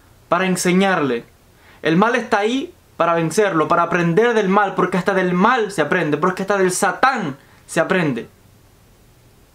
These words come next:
No pienses que lo que acontece es malo. Lo que acontece es lo que tiene que acontecer para que usted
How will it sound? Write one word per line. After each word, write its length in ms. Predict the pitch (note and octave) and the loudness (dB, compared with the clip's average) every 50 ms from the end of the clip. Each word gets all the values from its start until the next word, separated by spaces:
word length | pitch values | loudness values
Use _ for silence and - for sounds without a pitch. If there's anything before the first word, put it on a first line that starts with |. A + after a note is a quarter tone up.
| _ _ _ _ _ _ _ _ _ _ - | _ _ _ _ _ _ _ _ _ _ -4
No 120 | E3 F3+ | -2 0
pienses 300 | A3 A#3+ B3+ B3 - B3+ | 2 2 2 2 0 0
que 80 | - G3+ | 0 0
lo 80 | G3 | -2
que 60 | F3 | -2
acontece 420 | D#3 - F3+ F3 F3+ G#3+ A3 A3 G#3 | -2 -2 -2 0 2 2 2 2 0
es 60 | E3+ | 0
malo. 360 | F#3 F#3+ F3 D3+ C3 A#2+ - - | 2 0 0 0 -2 -4 -4 -4
Lo 80 | - E3+ | -2 -2
que 80 | - | 0
acontece 340 | - G#3+ G#3+ A#3 C4 B3+ B3+ | 0 0 0 0 0 0 0
es 40 | A#3 | 0
lo 80 | A3+ | 2
que 80 | G#3+ G#3+ | 2 0
tiene 200 | G#3 A3+ A3+ A#3 | 2 2 2 2
que 60 | A3+ | 2
acontecer 500 | G#3+ G#3+ G#3+ G3 G3+ F3+ - A3+ A3 A3+ | 2 2 0 0 0 0 0 0 0 2
para 240 | - G#3 F#3+ F#3 F#3 | 0 0 0 0 -2
que 60 | F#3+ | -4
usted 440 | F3+ F3+ - - G#3 A3 A#3 A#3 | -6 -4 0 2 2 2 2 0